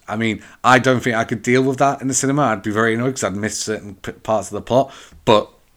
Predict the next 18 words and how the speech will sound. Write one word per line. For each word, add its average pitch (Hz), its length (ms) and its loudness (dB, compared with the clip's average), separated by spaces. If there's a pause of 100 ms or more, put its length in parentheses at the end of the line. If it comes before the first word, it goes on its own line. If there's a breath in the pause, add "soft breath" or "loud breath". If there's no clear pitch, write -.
(1040)
you 113 160 -6
guys 107 180 -2
are 90 40 -12
crazy. 92 500 -4 (240)
Um, 110 380 2
but 110 100 -6
yeah, 123 100 2
we, 110 200 -2 (300 loud breath)
e-, 127 300 4
even 131 240 4
in 110 60 0
my 104 200 0
cinema, 101 300 -4
there 98 100 0
was 95 120 -4
a 98 40 -2
big, 95 320 0
like, 92 340 -2